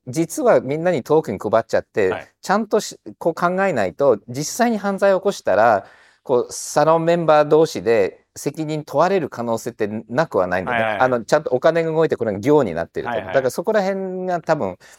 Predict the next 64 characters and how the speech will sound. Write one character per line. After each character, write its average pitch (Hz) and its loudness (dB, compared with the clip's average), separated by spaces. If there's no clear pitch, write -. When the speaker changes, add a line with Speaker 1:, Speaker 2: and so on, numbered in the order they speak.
Speaker 1:
ダ 120 2
オ 135 0
に 131 -2
す - -8
る 131 -4
と 135 -2
き 90 -10
に 90 -4
気 - -2
を 107 2
つ - -14
け 127 -2
な 92 0
き - -20
ゃ - -
い - -18
け 80 -10
な 78 -4
い 73 -10
と 87 -4
こ 78 -4
ろ 69 -8
な 65 -8
ん - -14
で - -16
す - -18
よ 107 -10
ね。 240 2
Speaker 2:
何 131 -6
に 104 -6
お 127 -2
金 120 0
使 - 0
え 113 4
ば 92 2
面 101 -6
白 110 -2
い - 0
で 82 -2
す - -20
か 73 -14
ね？ 69 -18
そ 95 -12
の 85 -10
な 87 -2
ん - -14
か、 78 -6
Speaker 1:
ん？ - -16
お 101 -10
か-、 - 0
Speaker 2:
そ 107 -4
う、 107 0
Speaker 1:
あ 123 4
ー、 107 0
ダ 117 4
オ、 - 2
Speaker 2:
ダ 123 6
オ - 6
の、 127 8
Speaker 1:
ダ 131 6
オ - 0
と 127 4
し 117 0
て。 123 2